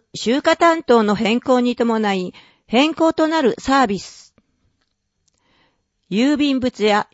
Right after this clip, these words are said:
ゆうパックなどの配達、集荷、保管は十和田郵便局が行います。不在で受け取れなかっ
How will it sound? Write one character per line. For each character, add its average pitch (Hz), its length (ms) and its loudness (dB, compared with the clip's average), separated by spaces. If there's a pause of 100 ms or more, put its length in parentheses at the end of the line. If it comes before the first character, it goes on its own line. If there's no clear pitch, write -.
ゆ 262 220 0
う 302 60 -4
パ 311 140 -2
ッ 311 60 -2
ク - 180 -8
な 202 140 -2
ど 185 140 -4
の 165 160 -6 (320)
配 262 340 0
達、 - 540 -6
集 226 240 -2
荷、 208 360 -4 (280)
保 214 160 0
管 254 300 2
は 214 200 0 (200)
十 202 100 0
和 269 140 6
田 330 80 4
郵 311 260 2
便 302 220 -2
局 277 260 -4
が 196 200 -2
行 214 160 -4
い 214 260 -2
ま 196 160 -6
す。 - 260 -20 (840)
不 214 200 0
在 277 300 2
で 240 240 0 (240)
受 214 240 -2
け 320 60 0
取 320 200 2
れ 302 60 -4
な 320 120 -4
か 311 120 -6
っ - 60 -6